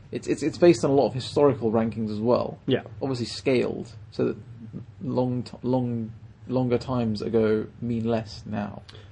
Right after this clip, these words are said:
Speaker 2: Um, it's effectively, it works out that last year's points is worth about a quarter of the total points. The year before is worth about an eighth.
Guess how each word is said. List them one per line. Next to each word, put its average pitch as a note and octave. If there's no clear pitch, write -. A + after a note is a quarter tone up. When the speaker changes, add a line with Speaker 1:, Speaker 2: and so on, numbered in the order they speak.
Speaker 2:
Um, -
it's -
effectively, B2+
it B2
works A2+
out A2+
that A#2
last D#3
year's A2+
points A#2
is A#2
worth A#2+
about A#2
a -
quarter B2
of A2+
the A#2+
total A2+
points. A#2
The B2+
year C3
before B2+
is A2
worth A#2
about A#2+
an A#2
eighth. A2+